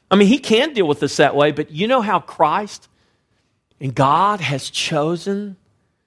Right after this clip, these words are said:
to deal with his people? Through the preaching of the Word. Through teaching, through equipping. That is, that is one of the, if not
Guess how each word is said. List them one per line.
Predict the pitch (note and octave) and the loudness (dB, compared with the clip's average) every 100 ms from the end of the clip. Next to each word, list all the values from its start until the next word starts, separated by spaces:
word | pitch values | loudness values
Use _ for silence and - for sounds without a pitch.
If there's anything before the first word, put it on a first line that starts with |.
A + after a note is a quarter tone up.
| _ _ | _ _
to | C3+ | -8
deal | A#2 B2 D#3 | -4 0 0
with | F3+ | -2
his | F3 D#3+ | -8 -12
people? | - F#3 F3+ F#3+ G3 E3 _ _ _ _ | -8 -8 -6 -6 -8 -12 _ _ _ _
Through | D#3 | -8
the | A#2+ | -8
preaching | - C3+ C3 D#3 D#3 | -8 -10 -8 -6 -6
of | |
the | D#3+ | -6
Word. | F3 C4 B3 C#3+ _ _ _ _ _ _ _ _ _ _ _ _ _ _ _ _ _ | -8 -8 -12 -20 _ _ _ _ _ _ _ _ _ _ _ _ _ _ _ _ _
Through | - F#3+ | -4 -4
teaching, | - B3+ D#4+ - G#3+ A#2 - _ | 0 0 -2 -4 -10 -12 -18 _
through | F#3 G#3 | 2 2
equipping. | G#3 - D#4+ - B3+ A#2 A2+ - | 2 0 -2 -2 -6 -8 -14 -4
That | G#3 B3+ C#4+ | 2 2 2
is, | B3+ F3+ - _ _ _ _ - | -2 -4 -12 _ _ _ _ 0
that | D#3+ C4+ D#4 - | 6 8 6 2
is | B3+ D4+ F4 D4+ F#3+ | 0 2 2 0 -2
one | F#3 C4 D4+ | 2 4 4
of | D#4 A#3 G#3 | 2 0 -2
the, | C#4+ F#4 F#4+ | 0 0 -2
if | - - | -4 -4
not | G#3 G#3+ A3 A3 | 0 2 2 0